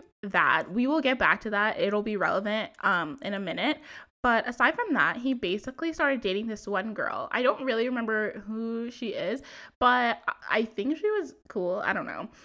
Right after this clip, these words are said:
He basically started dating this girl. And he was, like, <laughs> in love with her.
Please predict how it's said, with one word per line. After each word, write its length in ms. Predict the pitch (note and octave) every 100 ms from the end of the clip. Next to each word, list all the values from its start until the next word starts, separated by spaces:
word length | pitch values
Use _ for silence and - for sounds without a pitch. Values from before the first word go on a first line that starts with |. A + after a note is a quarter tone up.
| - - _
He 180 | - E4
basically 360 | C#4 C#4+ F4 G4+
started 280 | G#4+ G#4 F4
dating 260 | G#3+ G#3+
this 200 | G#3+ A3+
girl. 360 | - - - A#3+ B3+ _ - - _ _ _ _ _ _ _
And 720 | C4 B3+ A3 G#3+ G#3+ G#3+ A#3+ - -
he 400 | - C4+ D4+ E4+
was, 260 | G4 G#4+
like, 360 | G4 F4+ D4 - _
<laughs> 80 | C4 C#4 C#4 - -
in 200 | D#4+ B3
love 240 | G3 D#3 -
with 180 | - -
her. 220 | - -